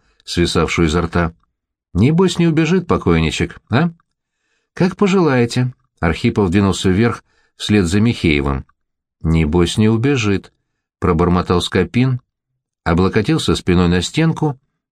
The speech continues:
и прикрыл глаза. Это был мальчик в сером вытертом халате с выцветшими когда-то зелёными полосами, с заплатами на локтях. Он держал в руках коричневую глиняную миску.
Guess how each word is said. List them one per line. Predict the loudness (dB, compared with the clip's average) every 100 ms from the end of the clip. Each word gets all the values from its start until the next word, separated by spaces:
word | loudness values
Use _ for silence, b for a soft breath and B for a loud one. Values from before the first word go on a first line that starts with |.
| -2
и | 0
прикрыл | 0 0 0 0 2
глаза. | 0 0 -2 -4 -6 _ _ _ _ _ _ _ _ _ _ _ _ _ _ _ _ _ _ _ _ _ _ _
Это | -4 0 0
был | 2 2
мальчик | 2 0 0 -2 -6 -8 -12 _ _ -12
в |
сером | -4 0 2 2
вытертом | 0 0 -2 0 -2
халате | 0 0 0 0 -4 -6 -10 _ _ -10
с | -2
выцветшими | 0 0 -2 -2 0 0
когда-то | 0 0 0 0 0
зелёными | 0 2 2 0
полосами, | 0 -2 -2 -2 -2 -2 -4 -10 _ _ _
с | -6
заплатами | -2 -2 0 0 0 0
на | 2 0
локтях. | -2 -2 -2 -4 -10 _ _ _ _ _
Он | -2 0
держал | 0 0 0
в |
руках | 0 0 -2 0
коричневую | 0 0 0 2 2
глиняную | 2 0 2 0
миску. | 0 -2 -4 -8